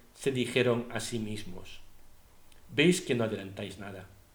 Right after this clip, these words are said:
He aquí que todo el mundo le sigue". Cierro la cita. Como es ya una constante en el relato de Juan, los signos de Jesús producen división. Por un lado,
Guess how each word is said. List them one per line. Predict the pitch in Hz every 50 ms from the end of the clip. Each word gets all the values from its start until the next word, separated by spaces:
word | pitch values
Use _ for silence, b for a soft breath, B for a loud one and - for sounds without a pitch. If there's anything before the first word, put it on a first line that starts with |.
| - - - - _ -
He | 127 117
aquí | 110 - 147 143
que | 139 123
todo | 110 - 123 120 120
el | 110
mundo | 110 113 113 117 110 110 110 104 104 - - - - - - -
le | - 127 123 -
sigue". | - - - 80 78 78 - - - - - - - - - - - - - - - - - - - - - - - - -
Cierro | - 127 123 113 110
la | 101
cita. | - 131 127 131 135 139 139 135 - - - - - - - - - - - - - - - - - - - b b b b b b b b b b b b b b b b b _ - -
Como | 147 139 139 139
es | 127 127
ya | 139 135
una | 131 123 123
constante | 123 123 113 113 - - 151 151 156 151 - - 123 120 127 139 131 123
en | 113 110 110
el | 110 110 113 117 - -
relato | - 123 113 110 107 117 120 123 120 117 113
de | 113 160 160
Juan, | 156 - - 120 120 123 135 131 123 - 127
los | 120 117 113 -
signos | - - 151 151 143 147
de | 175 180
Jesús | 180 175 151 - - 135 127 131 127
producen | 127 - 117 110 110 107 - 117 110 110
división. | 107 98 107 101 - - 208 170 123 - - - - - - - - - - - - - - - - -
Por | - 110
un | 110 113
lado, | 117 123 135 135 165 190 - - -